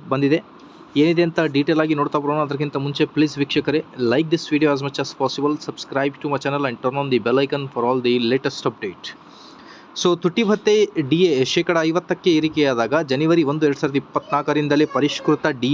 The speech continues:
ಎ ಜಾರಿಗೆ ಬರಲಿದೆ. ಡಿ ಎ ಹೆಚ್ಚಳ ಐವತ್ತು ಪರ್ಸೆಂಟ್ ಪ್ರತಿಶತ ತಲುಪಿದಾಗ ಮನೆ ಬಾಡಿಗೆ ಭತ್ಯೆ, ಎಚ್ ಆರ್ ಎ ನಂತಹ ಕೆಲವು ಭತ್ಯೆಗಳನ್ನು ಸಹ ಪರಿಷ್ಕರಿಸಲಾಗುತ್ತದೆ ಅಂತ ಹೇಳ್ತಾ ಇದ್ದಾರೆ. So ಈಗ ಡಿ ಎ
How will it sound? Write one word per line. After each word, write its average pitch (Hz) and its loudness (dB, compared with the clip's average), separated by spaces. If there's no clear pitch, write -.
ಎ - 2
ಜಾರಿಗೆ 131 0
ಬರಲಿದೆ. 113 -2
ಡಿ 127 0
ಎ 156 4
ಹೆಚ್ಚಳ 147 0
ಐವತ್ತು 143 -2
ಪರ್ಸೆಂಟ್ 139 -4
ಪ್ರತಿಶತ 147 -4
ತಲುಪಿದಾಗ 131 0
ಮನೆ 143 0
ಬಾಡಿಗೆ 160 0
ಭತ್ಯೆ, - -2
ಎಚ್ 123 -6
ಆರ್ 151 -2
ಎ 151 0
ನಂತಹ 139 -4
ಕೆಲವು 139 2
ಭತ್ಯೆಗಳನ್ನು 156 0
ಸಹ 143 0
ಪರಿಷ್ಕರಿಸಲಾಗುತ್ತದೆ 123 0
ಅಂತ 117 -2
ಹೇಳ್ತಾ 151 -2
ಇದ್ದಾರೆ. 95 -12
So 160 2
ಈಗ 151 2
ಡಿ 143 2
ಎ 185 0